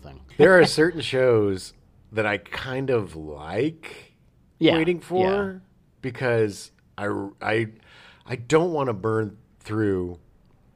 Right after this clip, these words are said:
Speaker 2: Blackbird 'cause I like the slow burn of
Speaker 1: Sure,
Speaker 2: having
Speaker 1: sure.
Speaker 2: to wait, um, because I like to punish myself. No, uh, and same thing with Murderers. You know, it's nice to t-, Tuesday at lunch,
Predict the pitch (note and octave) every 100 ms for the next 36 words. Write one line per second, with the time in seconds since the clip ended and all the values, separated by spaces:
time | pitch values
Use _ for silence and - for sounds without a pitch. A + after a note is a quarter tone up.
0 | _ _ - G2+ F2+ D#2+ C#2 - D#2+ E2+
1 | E2 E2+ F#2+ - F2+ - F#2 E2+ E2 E2
2 | D#2+ D#2 D2 - - F2 E2 D#2 D2 E2+
3 | D#2 - _ _ _ _ - E2+ D2+ C#2+
4 | C2+ _ - E2+ D#2+ E2 E2 - - -
5 | _ _ _ _ _ - - F2 - -
6 | G1+ - - - - - - - - F2+
7 | - - - A2+ A2 G2 F2+ - G#3 G#3
8 | C#4 C#4 C4+ G#3+ A#2 A#2 G2+ D#2+ D#2 -
9 | _ - C3 A#2 A#2+ A#2+ D3+ C#3+ C#3+ A2+
10 | - - - - _ - B2+ A#2+ A#2 A2+
11 | F#2+ F#2 - -